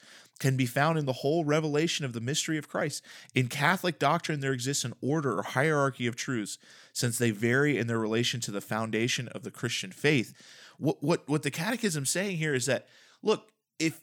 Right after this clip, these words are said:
if you see dogma as a burden on, on preaching Jesus Christ,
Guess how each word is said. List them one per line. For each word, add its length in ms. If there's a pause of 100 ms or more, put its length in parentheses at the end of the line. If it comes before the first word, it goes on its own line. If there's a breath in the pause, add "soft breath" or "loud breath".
(100)
if 160
you 220
see 200
dogma 540
as 160
a 60
burden 720 (360)
on, 260 (180)
on 140
preaching 460
Jesus 360
Christ, 520